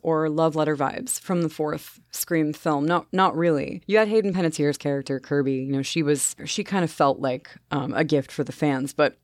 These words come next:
for the most part, I got reboot vibes from Scream Four. This new Scream, Scream Five, all I get are love letter vibes. This feels like it was made by fans for fans.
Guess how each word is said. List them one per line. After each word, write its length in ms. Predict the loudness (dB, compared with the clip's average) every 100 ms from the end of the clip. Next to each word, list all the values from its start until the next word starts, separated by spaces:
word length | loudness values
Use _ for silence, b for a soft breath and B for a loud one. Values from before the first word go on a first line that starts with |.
| -2
for 160 | 2
the 60 | 4
most 260 | 4 2 0
part, 160 | 0 2
I 120 | 2
got 160 | 2
reboot 360 | 2 0 0 0
vibes 460 | 0 0 -2 -8 -6
from 220 | -2 -2
Scream 280 | -2 -6 -8
Four. 320 | -10 -12 -10
This 280 | 0 2 4
new 260 | 4 6 4
Scream, 400 | 2 2 2 0
Scream 280 | 0 0 -2
Five, 720 | -2 0 0 0 -4 -10 0
all 240 | 4 6 4
I 80 |
get 380 | 2 2 2 2 2
are 120 | 4
love 220 | 4 4
letter 260 | 4 4 4
vibes. 460 | 2 2 0 -4
This 180 | -4 0
feels 200 | 2 2
like 140 | 2
it 80 | 2
was 120 | 2
made 260 | 2 0 2
by 220 | 4 4
fans 380 | 2 0 0 -4
for 280 | -4 -6 -6
fans. 540 | -10 -14 -14 -16 -18